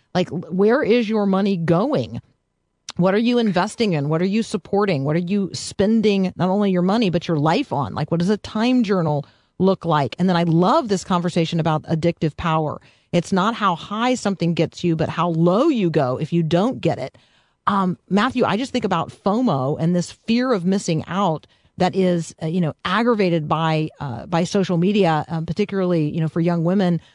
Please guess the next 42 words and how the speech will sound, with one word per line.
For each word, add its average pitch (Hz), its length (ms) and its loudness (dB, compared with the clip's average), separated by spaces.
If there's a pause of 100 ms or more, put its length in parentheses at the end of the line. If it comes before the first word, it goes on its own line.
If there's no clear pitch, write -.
(160)
on 180 160 2
Instagram. 160 840 0 (260)
And 180 160 2
I 175 120 2
just 196 200 -2
think, 175 200 -2
wow, 180 220 -2
there's 170 180 0
a 185 60 2
great 185 280 0
conversation 180 600 0
to 175 60 -2
be 160 120 2
had 160 260 -2
there 170 340 0
as 156 220 -2
well. 160 400 0 (380)
Um, 240 280 2 (140)
how 370 400 0
do 277 160 -2
we 269 240 0
eliminate 220 640 0
distractions 202 760 -2
and 180 160 0
get 190 200 0
back 190 260 0
on 180 180 0
track 180 420 0
if 165 120 -2
we 185 100 2
recognize 170 680 0
that, 170 320 0
you 185 80 0
know, 160 140 2
some 196 220 0
of 180 120 0
those 170 180 0
things 165 400 0 (380)
are, 165 300 0 (180)
you 170 180 -8
know, 143 240 -4
are, 151 280 0